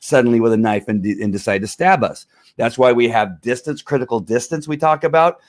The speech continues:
That's why we have command presence to take command of a situation. That's why we look the way that we do, because we have to have that sense of,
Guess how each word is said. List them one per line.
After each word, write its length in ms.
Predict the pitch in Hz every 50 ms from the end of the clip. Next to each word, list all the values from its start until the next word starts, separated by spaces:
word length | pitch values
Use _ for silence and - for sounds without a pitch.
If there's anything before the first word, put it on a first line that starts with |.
| _ -
That's 140 | - - -
why 120 | 131 123 113
we 120 | 117 113
have 220 | 113 120 113 -
command 360 | - 117 117 117 113 110 101 -
presence 440 | - 131 127 135 131 160 160 147
to 100 | - 117
take 240 | 107 - 120 113 -
command 400 | - 117 110 107 110 113 127 131
of 60 | 127
a 40 | 123
situation. 640 | 123 - 135 - 131 127 131 143 143 - 170 156 147 _ _ _ _
That's 180 | 131 131 - -
why 140 | 123 117
we 180 | 113 117 117 113
look 340 | 107 113 113 123 147 147 _ -
the 80 | 143
way 160 | 135 139 143
that 100 | 143 147
we 100 | 135 143
do, 300 | 147 135 151 160 170 156 - _ _ _
because 280 | - 127 - 151 135 120
we 140 | 135 139 135
have 440 | - - 139 156 185 196 202 196 -
to 100 | 147 131
have 240 | 135 139 135 120 113
that 180 | 120 120 110
sense 300 | - - 147 135 127 -
of, 160 | 131 120 110